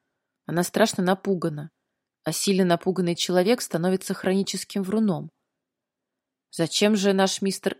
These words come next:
Икс дал деду телефон Лютиковой, если тут же решил ее устранить?" не сдавался Борис. "Кому дед должен был звонить?"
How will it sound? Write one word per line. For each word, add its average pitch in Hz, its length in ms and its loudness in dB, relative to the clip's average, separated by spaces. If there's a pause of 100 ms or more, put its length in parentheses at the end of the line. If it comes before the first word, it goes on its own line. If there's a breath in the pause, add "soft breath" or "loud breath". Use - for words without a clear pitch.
Икс - 340 -6 (400)
дал 190 300 4
деду 220 280 0
телефон 202 460 0
Лютиковой, 190 640 0 (380)
если 190 360 2
тут 214 200 0
же 202 120 2
решил 196 280 2
ее 185 180 6
устранить?" 208 680 0 (920)
не 170 160 -2
сдавался 165 520 0
Борис. 165 460 -4 (800)
"Кому 247 360 4
дед 185 280 4
должен 185 300 4
был 185 120 2
звонить?" 175 580 0